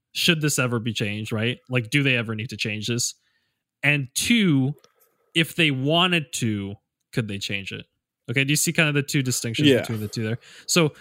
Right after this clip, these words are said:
Speaker 1: so one of them is gonna be like, is, is this good? Like, you know, is there ever a reason to actually change it? But the other one is, is like, if they wanted to, you know,
Speaker 2: Yep.
Speaker 1: is that even possible? So the first of these,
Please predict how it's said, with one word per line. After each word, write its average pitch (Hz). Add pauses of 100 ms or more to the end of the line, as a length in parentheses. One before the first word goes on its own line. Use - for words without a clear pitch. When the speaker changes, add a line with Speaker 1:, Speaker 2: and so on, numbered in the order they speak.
Speaker 1:
so -
one 190
of 254
them 247
is 202
gonna 208
be 190
like, 151 (380)
is, 147 (140)
is 131
this 139 (160)
good? 147
Like, 131
you 135
know, 107
is 139
there 147
ever 139
a 131
reason 127
to 110
actually 120
change 131
it? 180 (200)
But 160
the 196
other 233
one 202
is, 156
is 139
like, 123 (160)
if 156
they 120
wanted 104
to, 98
you 110
know, 113 (420)
Speaker 2:
Yep. 185
Speaker 1:
is 131
that 113
even 117
possible? - (200)
So -
the 185
first -
of 160
these, 117